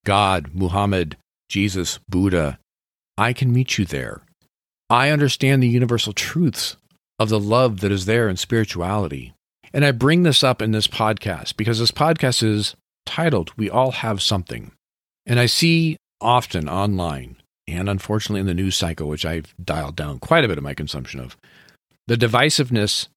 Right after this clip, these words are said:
that occurs and people claim it is because of a certain belief or a certain religion or a certain way of, "This is how I get away with treating you because you're not like me."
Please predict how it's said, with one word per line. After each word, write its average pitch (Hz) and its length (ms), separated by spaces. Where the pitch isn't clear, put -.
that 98 420
occurs 98 760
and 95 140
people 101 420
claim 143 560
it 113 160
is 104 120
because 107 720
of 101 160
a 95 60
certain 98 360
belief 92 640
or 92 100
a 92 60
certain 101 300
religion 92 580
or 95 180
a 95 60
certain 98 300
way 98 160
of, 92 160
"This 104 180
is 98 60
how 113 180
I 101 180
get 117 140
away 113 280
with 104 140
treating 151 380
you 92 140
because 101 340
you're 123 140
not 110 200
like 95 300
me." 71 380